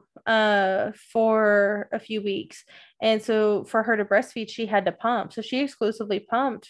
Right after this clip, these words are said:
for, uh, a few months. I don't, I don't, I think it was, like, maybe two months that she made it.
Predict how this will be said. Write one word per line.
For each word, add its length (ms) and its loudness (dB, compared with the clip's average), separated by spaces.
for, 540 2
uh, 720 0
a 60 -8
few 260 -6
months. 300 -2
I 60 4
don't, 240 -2
I 80 -2
don't, 240 -4
I 40 -12
think 160 -4
it 40 -4
was, 100 -8
like, 120 -4
maybe 260 -2
two 220 -6
months 520 -2
that 160 2
she 160 -6
made 240 0
it. 240 2